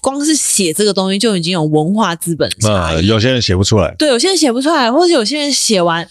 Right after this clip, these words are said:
Speaker 1: 写了以后就会让别人有一些别的想象，比如他会站在另外一方觉得，“诶，
Speaker 2: 嗯。
Speaker 1: 那你这样也不对。”或是他会站在，“诶，所以你母亲怎么没有救你？”
Speaker 2: 或是他，或是他不经意地透露出某些东西，
Speaker 1: 对，对，对，或者，“诶，
Speaker 2: 信号。
Speaker 1: 你有欲望什么？”这些东西就会出现，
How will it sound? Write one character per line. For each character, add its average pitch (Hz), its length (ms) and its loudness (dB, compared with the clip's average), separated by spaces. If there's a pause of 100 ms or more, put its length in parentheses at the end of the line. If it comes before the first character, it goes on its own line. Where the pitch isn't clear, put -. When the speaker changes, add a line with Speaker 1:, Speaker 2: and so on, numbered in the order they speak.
(220)
Speaker 1:
写 214 260 -2
了 190 100 0
以 190 60 -4
后 247 160 0
就 262 140 0
会 277 140 2
让 269 240 0
别 196 140 -2
人 190 100 0
有 175 160 2
一 180 40 -2
些 226 120 -2
别 196 220 0
的 240 80 2
想 233 280 -4
象， 170 240 0
比 170 100 -4
如 175 120 2
他 220 180 -2
会 226 120 2
站 220 320 -2
在 208 280 -2 (260)
另 220 180 0
外 190 200 2
一 196 40 -2
方 185 300 -2
觉 180 140 0
得 165 120 2
，“诶， 208 200 2
Speaker 2:
嗯。 - 80 2
Speaker 1:
那 285 100 2
你 190 100 0
这 208 100 -2
样 208 80 -2
也 170 60 -4
不 156 160 -12
对。” 185 220 0
或 202 160 -2
是 214 140 -2
他 214 140 0
会 220 120 2
站 220 240 0
在 208 220 -2 (240)
，“诶， 240 180 -2 (180)
所 247 160 0
以 240 40 0
你 202 140 0
母 175 160 2
亲 202 180 0
怎 196 80 -2
么 147 80 -2
没 160 100 0
有 160 100 2
救 175 380 -2
你？” 120 60 -10
Speaker 2:
或 117 100 2
是 120 140 2
他， 123 240 2
或 127 180 0
是 117 80 0
他 120 80 2
不 113 140 -2
经 117 220 0
意 117 100 2
地 98 120 4
透 107 220 0
露 101 160 2
出 107 160 0
某 87 200 2
些 92 100 0
东 - 200 0
西， 381 40 2
Speaker 1:
对， - 0 -
对， - 20 2
对， 359 120 2
或 - 80 -2
者 - 100 -2
，“诶， 285 120 0
Speaker 2:
信 92 80 -4
号。 104 80 0
Speaker 1:
你 269 60 0
有 262 200 0
欲 247 180 -2
望 233 280 0
什 180 100 -4
么？” 151 100 -2
这 269 100 2
些 269 80 2
东 226 140 -2
西 220 80 -4
就 220 100 0
会 214 80 2
出 180 280 0
现， - 280 -2